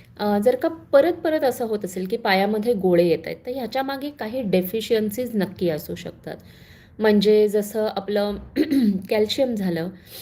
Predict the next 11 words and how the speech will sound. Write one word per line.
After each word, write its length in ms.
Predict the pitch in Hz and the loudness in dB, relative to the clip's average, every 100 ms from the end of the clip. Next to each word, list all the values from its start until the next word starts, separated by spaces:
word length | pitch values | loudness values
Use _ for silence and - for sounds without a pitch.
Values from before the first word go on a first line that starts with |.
| - - | -20 0
पोटॅशियम 600 | 233 214 220 220 254 233 226 | 4 6 4 2 2 0 -2
झालं 420 | 202 180 165 165 190 - - | -2 -2 -2 -4 -8 -14 -8
किंवा 580 | 208 196 196 196 196 196 | -6 -4 -2 -2 -2 0
मॅग्नेशियम 680 | 196 190 202 214 - 214 208 | 0 2 0 0 0 0 0
झालं, 340 | 196 175 180 - - - - - | 0 -2 -2 -6 -16 -20 -20 -6
ही 80 | 277 | -2
जी 160 | 269 311 | 0 2
मिनरल्स 600 | 262 240 247 262 254 180 | 2 4 6 6 6 0
आहेत 120 | - | -2
ही 180 | - 240 | -6 -2
आपल्याला 420 | 247 240 247 262 | 0 0 -2 -2